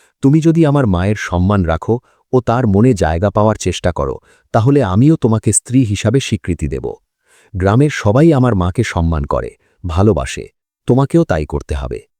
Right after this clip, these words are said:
তার চোখে জল এসেছিল এবং সে চুপচাপ মাথা নিচু করেছিল। তখন আমি ভাবলাম, এই মেয়ের সঙ্গে বিয়ে করে আমি যেন তার উপর উপকার করলাম।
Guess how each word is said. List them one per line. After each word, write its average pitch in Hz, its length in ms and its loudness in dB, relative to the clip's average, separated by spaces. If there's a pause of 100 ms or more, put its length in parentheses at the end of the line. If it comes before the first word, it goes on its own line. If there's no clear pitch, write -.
(360)
তার 107 160 2
চোখে 104 340 0
জল 85 260 0
এসেছিল 76 400 -8 (480)
এবং 127 220 4
সে - 180 0
চুপচাপ 135 520 0
মাথা 87 320 -2
নিচু 87 260 -2
করেছিল। 65 420 -6 (680)
তখন 123 260 2
আমি 170 140 4
ভাবলাম, 101 440 0 (400)
এই 143 160 4
মেয়ের 113 320 2
সঙ্গে 135 320 2
বিয়ে 90 260 0
করে 127 220 2
আমি 110 180 2
যেন 120 200 2
তার 95 240 0
উপর 101 220 0
উপকার 98 380 0
করলাম। 53 380 -8